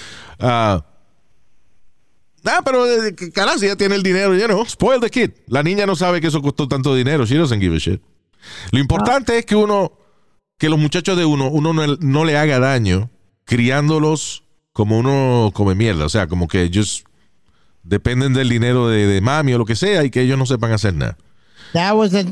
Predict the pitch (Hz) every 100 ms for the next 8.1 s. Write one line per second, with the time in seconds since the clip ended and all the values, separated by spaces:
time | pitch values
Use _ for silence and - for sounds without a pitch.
0 | - 185 214 196 214 180 208 208 - 196
1 | 196 - 123 190 269 - - 226 185 139
2 | - 233 127 - 127 139 156 165 208 120
3 | 113 120 143 135 147 151 139 147 190 165
4 | 135 147 196 151 143 143 147 147 131 123
5 | 135 135 117 107 113 98 98 180 - 143
6 | 117 104 85 113 127 143 170 - 131 -
7 | - - - - - 123 123 - 127 113